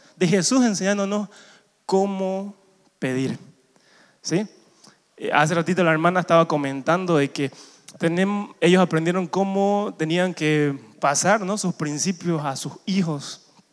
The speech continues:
de cómo, de cómo los principios, sus valores se los pueden pasar a su generación. Y, <laughs> y me hizo acuerdo a mí porque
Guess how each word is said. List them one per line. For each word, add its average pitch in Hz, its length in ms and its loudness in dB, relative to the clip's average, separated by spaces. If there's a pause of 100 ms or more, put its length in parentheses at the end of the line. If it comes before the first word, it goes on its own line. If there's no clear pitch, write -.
(520)
de 135 120 -10
cómo, 165 600 -2 (500)
de 139 120 -4
cómo 196 480 -2 (360)
los 151 160 -4
principios, 180 560 2
sus 175 120 2
valores 185 360 4
se 170 100 -2
los 156 100 -2
pueden 175 240 2
pasar 156 560 -2 (360)
a 123 100 -4
su 160 160 -2
generación. 151 840 -2 (400)
Y, 165 340 2
<laughs> - 0 -
y 180 40 0
me 190 140 2
hizo 220 160 2
acuerdo 208 380 4
a 175 60 4
mí 190 140 -4
porque 156 580 -2